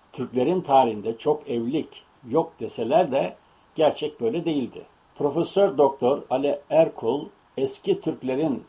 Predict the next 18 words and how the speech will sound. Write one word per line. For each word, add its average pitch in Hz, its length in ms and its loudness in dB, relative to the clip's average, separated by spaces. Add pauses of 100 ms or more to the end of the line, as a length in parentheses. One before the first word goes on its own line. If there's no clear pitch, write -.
(120)
Evlenme 131 580 0
Gelenekleri 127 640 -2
isimli 117 420 -10
çalışmasında 123 920 -4 (580)
şu - 280 -8
ifadelere 139 680 0
yer 120 280 2
veriyor. - 400 -16 (420)
Bir 175 240 4
diğer 165 240 4
görüşe 123 480 -2
göre 110 280 -4
ise 107 440 -10 (600)
eski 151 360 -4
Türklerde 101 560 -10
çok 151 280 -6
eşlilik, 143 480 -6 (600)
poligami 123 640 -6